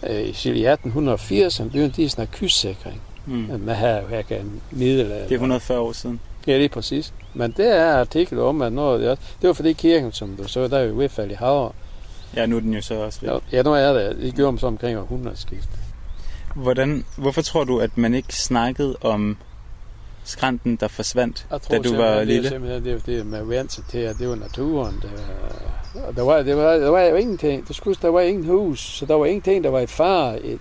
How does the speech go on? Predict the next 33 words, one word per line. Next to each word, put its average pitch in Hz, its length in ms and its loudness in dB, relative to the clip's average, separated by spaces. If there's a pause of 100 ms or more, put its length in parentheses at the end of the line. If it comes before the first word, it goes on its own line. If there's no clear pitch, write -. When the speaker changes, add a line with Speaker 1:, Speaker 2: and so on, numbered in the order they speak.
Speaker 1:
et, 120 260 -8
et 135 160 2
eibestad. 123 480 -4 (680)
Det 165 100 2
var 170 80 6
jeg. 170 260 4
Så 160 140 2
det, 165 160 -2
det 196 120 6
er 156 40 2
kommet 175 320 2
nu, 160 60 2
siger, 160 180 2
når, 143 180 2 (300)
når 180 80 6
der 143 100 4
er 120 80 4
hel-, 113 360 2
når 180 140 6
der 139 60 6
er 113 100 2
sommerhus 127 480 2
over 143 180 2
det 113 100 -2
hele, 139 220 2
så 123 100 -4
når 160 180 2
der 127 100 4
lige 165 120 4
pludselig 170 240 0
børn 160 200 2
nogle 113 180 -2
værdier. 139 420 4